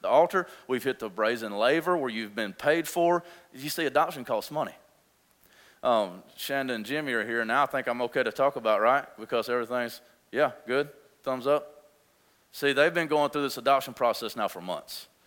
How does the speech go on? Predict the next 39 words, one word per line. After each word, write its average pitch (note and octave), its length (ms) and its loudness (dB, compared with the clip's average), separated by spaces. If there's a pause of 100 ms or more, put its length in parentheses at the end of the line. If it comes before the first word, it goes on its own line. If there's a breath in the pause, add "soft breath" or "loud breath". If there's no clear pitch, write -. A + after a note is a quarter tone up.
(280 soft breath)
and G2+ 100 -4
we've B2+ 140 0
been A2+ 120 -6
praying G#2+ 320 0
with F2+ 120 -8
them. F2+ 160 -8
We've A2+ 100 -8
been G2+ 140 -8
praying A2 320 -4
for F#2 120 -12
them, F#2+ 200 -6
and G2 80 -4
they A2 80 0
had C#3 180 0
this C#3 140 -6
little A#2 160 -6
boy A2+ 240 2 (400 loud breath)
at G#2 160 0
home, C3+ 380 0
but A#2+ 120 0
they A#2+ 140 -2
couldn't D3+ 320 -2
really C#3 340 2
relate A#2 460 0
to C#3 100 -8
him B2+ 240 -4
exactly C#3 480 0
like B2 220 2
they A#2 160 0
would B2+ 400 0
their B2 120 4
own B2+ 200 0
child F#3 280 2
because C3 200 -6
he B2+ 60 -4
wasn't C#3+ 200 -4
quite D#3 220 0
theirs F#3 280 -6
yet. E2+ 200 -8